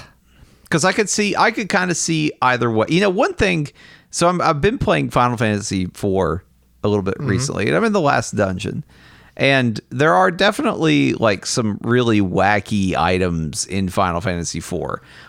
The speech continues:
Speaker 1: Like,
Speaker 2: Right.
Speaker 1: because there are some status effects that don't exist in a lot of the other games. Like, there's a pig status effect where you turn into a pig.
Speaker 2: Oh, yeah.
Speaker 1: There's a, a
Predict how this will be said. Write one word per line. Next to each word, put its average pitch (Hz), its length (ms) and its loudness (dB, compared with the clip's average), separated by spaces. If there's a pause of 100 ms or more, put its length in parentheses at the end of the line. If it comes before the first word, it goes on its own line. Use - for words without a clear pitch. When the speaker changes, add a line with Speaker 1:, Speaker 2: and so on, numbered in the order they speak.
Speaker 1:
Like, 101 380 0
Speaker 2:
Right. 107 300 0 (160)
Speaker 1:
because 131 340 2
there 139 160 4
are 127 120 4
some 117 180 -4
status 110 360 0
effects 120 400 -2
that 110 120 -6 (220)
don't 107 260 2
exist 92 440 -2
in 101 100 0
a 92 60 0
lot 90 160 4
of 82 60 2
the 85 140 0
other 85 120 -4
games. 87 380 -2
Like, 82 160 -4
there's 90 200 -4
a 73 60 -4
pig 92 580 0
status 92 420 0
effect 92 580 0 (340)
where 104 120 0
you 95 60 0
turn 104 180 2
into 92 160 -2
a - 40 -2
pig. 165 120 2
Speaker 2:
Oh, 107 160 6
yeah. 101 340 4 (460)
Speaker 1:
There's 107 340 4
a, 87 160 0 (120)
a 82 260 0